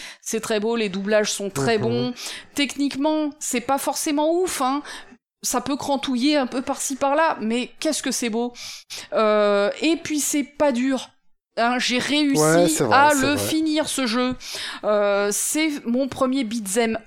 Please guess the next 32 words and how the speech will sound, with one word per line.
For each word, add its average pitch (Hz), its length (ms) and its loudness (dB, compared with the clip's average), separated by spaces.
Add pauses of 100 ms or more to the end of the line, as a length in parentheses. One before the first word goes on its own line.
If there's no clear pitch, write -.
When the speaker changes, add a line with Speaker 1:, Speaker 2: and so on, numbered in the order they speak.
(140)
Speaker 1:
up. 370 180 6 (800)
J'ai, 208 180 0
Speaker 2:
Et 202 120 2 (100)
Speaker 1:
et 311 40 6
Speaker 2:
oui. 320 40 6
Speaker 1:
je 277 120 4
l'ai 277 140 2
fait 370 240 0
en 311 180 2
normal, 285 640 2
je 233 160 0
l'ai 233 160 0
pas 294 280 0
fait 302 180 -2
en 277 120 0
facile. 254 500 0 (460)
J'ai 311 320 0
quand 349 200 2
même 330 200 2
craint 359 280 -2
pour 330 240 -6
mon 285 180 0
fion 294 480 -4
à 226 140 2
la 254 100 2
fin 302 180 -2
du 254 140 0
jeu, 196 280 -2 (360)
euh, 202 200 2
parce 233 360 -2
que 285 100 -6
la 240 320 0